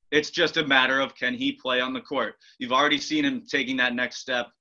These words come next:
You throw it up to Rob, nobody else is gonna get it. He's gonna block, like, two to five <laughs> shots a game. Uh, he's just a physical presence, super long arms, jumps off a pogo stick. Um, it's just,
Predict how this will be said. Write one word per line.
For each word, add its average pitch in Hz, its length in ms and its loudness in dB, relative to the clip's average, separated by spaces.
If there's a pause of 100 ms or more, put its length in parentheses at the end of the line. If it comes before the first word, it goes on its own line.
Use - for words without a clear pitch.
(220)
You 120 120 -12
throw 151 240 4
it 147 80 6
up 143 100 2
to 131 120 -8
Rob, 131 340 6
nobody 135 260 0
else 143 220 2
is 120 100 -10
gonna 131 180 -2
get 127 200 4
it. 117 160 -4 (360)
He's 123 220 -6
gonna 135 160 -4
block, 131 420 -2
like, 120 280 -4 (680)
two 156 160 -2
to 139 80 0
five 135 320 0
<laughs> - 60 -8
shots 131 240 -6
a 135 60 -4
game. 120 460 -4 (1040)
Uh, 101 160 -14
he's 113 140 -6
just 139 220 -4
a 117 100 -4 (140)
physical 135 340 -4
presence, 123 680 -6 (280)
super 156 280 -4
long 127 320 0
arms, 120 420 -4
jumps 139 360 -4
off 127 240 -4
a 110 80 -10
pogo 123 420 -4
stick. 117 380 -6 (720)
Um, 95 500 -14 (400)
it's - 180 -16
just, - 260 -8